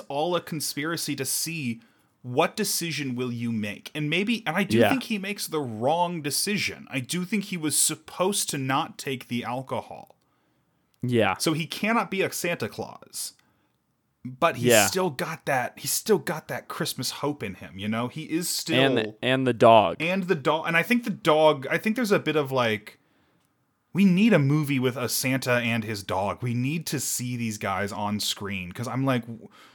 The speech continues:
Speaker 1: is, is it, like, an imprinting process? Is it, like, is, like, the, are they bonded forever? 'Cause we know that Santa ha-, <laughs> you know that Father Christmas has Clifford the big red dog.
Speaker 2: Right, naturally.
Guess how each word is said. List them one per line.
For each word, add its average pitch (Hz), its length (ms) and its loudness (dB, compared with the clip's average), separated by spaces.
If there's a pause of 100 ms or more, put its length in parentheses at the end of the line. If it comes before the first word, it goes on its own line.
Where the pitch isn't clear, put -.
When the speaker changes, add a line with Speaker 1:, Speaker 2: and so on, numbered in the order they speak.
(360)
Speaker 1:
is, 131 220 -2
is 147 160 -4
it, 170 100 2
like, 151 140 2
an 131 160 -6
imprinting 190 560 -2
process? 202 500 -2
Is 135 100 -2
it, 151 100 -2
like, 123 260 0
is, 127 340 -8
like, 127 280 -6
the, 113 240 -4 (280)
are 135 80 0
they 135 100 2
bonded 127 540 0
forever? 170 880 0 (500)
'Cause 143 160 2
we 170 120 2
know 165 160 6
that 190 180 2
Santa 147 480 0
ha-, 117 300 -2 (200)
<laughs> - 260 -18
you 208 80 8
know 208 140 8
that 196 160 6
Father 160 280 6
Christmas 143 380 -4
has 95 140 -8
Clifford 127 360 -2
the 101 80 -8
big 101 240 -2
red 101 340 -4
dog. - 300 -10 (140)
Speaker 2:
Right, 135 420 10
naturally. 131 680 4